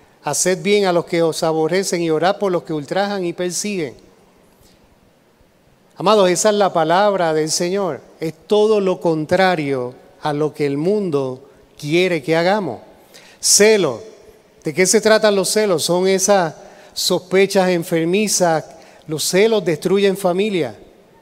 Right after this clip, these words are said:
Y entienda lo siguiente, para los celosos, el amor es libre y voluntario. Yo no puedo obligar a mi esposa a que me ame.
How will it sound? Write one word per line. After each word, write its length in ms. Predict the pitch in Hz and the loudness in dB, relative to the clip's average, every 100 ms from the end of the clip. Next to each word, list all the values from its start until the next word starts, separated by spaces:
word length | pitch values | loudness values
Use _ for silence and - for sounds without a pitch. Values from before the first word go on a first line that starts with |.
| _ _ _ _ - | _ _ _ _ -8
Y 140 | 170 | -2
entienda 560 | 170 156 180 214 226 226 | -2 -2 2 2 4 2
lo 100 | 196 | 2
siguiente, 680 | 175 175 190 214 190 139 117 | 0 0 0 0 -2 -6 -4
para 280 | 180 165 160 | -2 2 4
los 200 | 160 165 | 4 2
celosos, 580 | 165 175 202 175 135 104 - _ _ _ _ _ _ _ _ | 0 0 0 -2 -8 -10 -20 _ _ _ _ _ _ _ _
el 180 | 165 170 | -2 2
amor 360 | 165 170 202 220 | 2 2 2 4
es 100 | 202 | 2
libre 640 | 190 220 247 233 240 226 | 0 -2 0 2 0 0
y 140 | 254 196 | -4 -2
voluntario. 760 | 190 185 175 160 185 208 175 | 0 0 -2 0 0 2 0
Yo 220 | 135 170 | 0 0
no 180 | 208 220 | 0 0
puedo 300 | 196 214 226 | 0 2 2
obligar 440 | 196 180 170 180 214 | 0 0 0 0 0
a 60 | |
mi 100 | 202 | -2
esposa 540 | 170 - 190 220 202 175 | -4 -2 -4 -2 -2 -2
a 100 | 151 | -4
que 160 | 170 | -4
me 160 | 170 165 | -4 -4
ame. 360 | 190 220 151 | -4 -6 -10